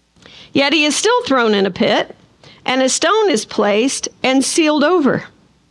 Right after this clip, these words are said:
Their fates were sealed. And where death was inevitable, life emerged. Two different scenes.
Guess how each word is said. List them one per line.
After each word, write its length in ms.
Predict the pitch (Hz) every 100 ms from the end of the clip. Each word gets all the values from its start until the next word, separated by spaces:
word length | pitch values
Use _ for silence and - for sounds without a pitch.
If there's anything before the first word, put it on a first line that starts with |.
| _ _ _ _ _ _ _
Their 140 | 214
fates 640 | 214 226 196 208 - - - -
were 140 | 233
sealed. 520 | - 294 247 - - - _ _ _ _ _ _ _ _ _ _ _ _ - - _
And 180 | - 285
where 160 | 277 254
death 640 | 220 269 302 370 403 - -
was 400 | 226 254 247 220
inevitable, 1080 | 226 233 214 208 214 285 330 240 170 - - _ _ _ _ _ _ _ _ _ _ _ _ _ -
life 480 | 185 214 208 220 -
emerged. 840 | 208 196 180 160 175 - - - - _ _ _ _ _ _ _ _ _ _ _ _ _ _ _ _ _ _ -
Two 200 | 269 285
different 440 | 277 - 262 -
scenes. 540 | - 285 262 202 185